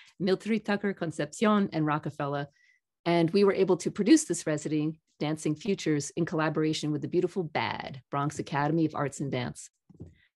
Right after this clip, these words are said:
At the heart of this mentorsh-, at the heart of this residency is mentorship. The artist is asked to invite a mentor to give feedback and support their process. The mentor can be a peer, colleague, director, choreographer.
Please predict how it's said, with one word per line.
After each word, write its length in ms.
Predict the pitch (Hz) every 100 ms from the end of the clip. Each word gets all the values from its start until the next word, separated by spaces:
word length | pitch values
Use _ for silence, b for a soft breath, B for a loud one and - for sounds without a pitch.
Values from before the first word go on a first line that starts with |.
| B -
At 140 | 185
the 80 | 208
heart 320 | 214 262 285 240
of 200 | 185 170
this 200 | 196 -
mentorsh-, 480 | 175 185 175 - -
at 80 | 185
the 80 | 208
heart 140 | 233
of 40 | 226
this 180 | 165
residency 600 | 165 160 233 247 - 269 262
is 180 | 165
mentorship. 540 | 170 160 - 151 143 147 _ _ b _
The 120 | 202
artist 400 | 175 185 196 -
is 160 | 185 -
asked 360 | 170 175 180 -
to 80 | 180
invite 400 | 165 156 151 151
a 60 | 156
mentor 520 | 156 156 156 151 147
to 140 | 147
give 240 | 156 156 151
feedback 460 | 180 165 160 147 156
and 80 |
support 400 | - 156 - 147
their 100 | 147
process. 640 | 139 135 139 - - - - _ b b b
The 80 | -
mentor 340 | 170 208 202 190
can 160 | 214
be 140 | 170 156
a 60 |
peer, 520 | 151 - 185 180 170 -
colleague, 520 | - 165 165 160 160
director, 580 | - 147 151 - 151 147
choreographer. 720 | 147 139 139 135 143 139 135